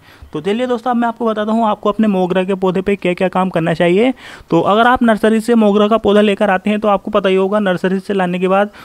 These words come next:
कुछ दिन तक तो हमारे फूल काफी मात्रा में खिल जाते हैं, लेकिन अगर आप इसमें खाद सही तरीके से नहीं दे पाते हैं, तो आपका पौधा जो है सूखना शुरू हो जाता है और उसकी पत्तियां भी पीली पड़नी शुरू हो जाती हैं। तो यहाँ पर आप देख सकते हैं, पत्तियों का कलर भी काफी ग्रीन है।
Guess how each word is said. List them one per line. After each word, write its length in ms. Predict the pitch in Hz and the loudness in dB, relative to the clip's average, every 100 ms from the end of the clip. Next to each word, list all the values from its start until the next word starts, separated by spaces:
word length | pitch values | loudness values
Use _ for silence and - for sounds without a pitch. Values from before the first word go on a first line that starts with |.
| - | -4
कुछ 160 | 196 180 | -2 0
दिन 180 | 202 | 0
तक 120 | 196 202 | 0 -2
तो 140 | 220 | 0
हमारे 280 | 196 185 196 | 0 0 -2
फूल 240 | 196 202 208 | -2 -4 -2
काफी 240 | 170 170 | -6 -4
मात्रा 300 | 185 175 185 | -4 -2 -2
में 100 | 190 | -4
खिल 140 | 180 170 | -4 -2
जाते 240 | 170 170 | -2 -4
हैं, 120 | 190 | -4
लेकिन 400 | 214 175 190 240 240 | -4 -4 -2 -4 -4
अगर 220 | 190 196 | -6 -4
आप 140 | 202 | -4
इसमें 220 | 214 240 226 | -4 -4 -4
खाद 240 | - 180 | -2 -2
सही 220 | 180 175 185 | 0 -2 0
तरीके 320 | 190 185 185 | 2 2 0
से 140 | - | -2
नहीं 220 | 202 151 180 | -2 0 0
दे 120 | 185 | 0
पाते 240 | 180 180 | -2 0
हैं, 200 | 196 240 240 - - - | 0 0 -4 -10 -16 -2
तो 60 | 196 | 2
आपका 260 | 190 190 | 2 0
पौधा 300 | 214 196 190 | -2 0 0
जो 100 | 196 | 0
है 100 | 214 | 0
सूखना 360 | 226 - 185 196 | 0 0 0 0
शुरू 180 | 185 190 | 0 0
हो 80 | 175 | 2
जाता 220 | 175 185 | 0 0
है 140 | 196 | 0
और 120 | 214 220 | 2 2
उसकी 200 | 196 220 | 0 -2
पत्तियां 360 | 180 175 185 | -2 0 0
भी 100 | 208 | 0
पीली 340 | 240 - 180 202 | 0 0 0 2
पड़नी 320 | 196 190 254 | 0 2 0
शुरू 300 | - - 226 | 0 0 2
हो 120 | 190 | 4
जाती 280 | 160 135 139 | 2 0 0
हैं। 180 | 143 147 - - | 0 -2 -4 -4
तो 60 | 170 | 0
यहाँ 180 | 165 185 | 2 2
पर 120 | 220 | 2
आप 120 | 226 | 2
देख 140 | 208 | 0
सकते 220 | 202 202 214 | -2 -4 -4
हैं, 100 | 220 | -2
पत्तियों 340 | 185 - 196 | -4 0 0
का 100 | 208 | 2
कलर 240 | 202 190 190 | 0 2 2
भी 120 | 202 | 0
काफी 360 | 208 156 160 180 | 0 0 0 0
ग्रीन 280 | 175 175 | 2 2
है। 160 | 190 247 | 2 0